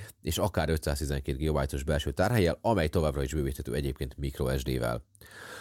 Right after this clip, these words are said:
Ami még fontos, hogy, ö,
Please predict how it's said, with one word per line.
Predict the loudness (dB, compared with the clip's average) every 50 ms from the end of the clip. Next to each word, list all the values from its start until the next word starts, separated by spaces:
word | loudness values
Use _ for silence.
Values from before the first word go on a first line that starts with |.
| -18 -20 -20 -6 _
Ami | 2 2 4 4
még | 4 4 2 2
fontos, | 0 -4 0 2 4 4 4 4 2 2 2 2 2 0 -2 -8 -12 -18 -20 -20 -20 -20 _
hogy, | -2 2 4 6 6 6 4 4 4
ö, | 4 6 6 6 6 6 4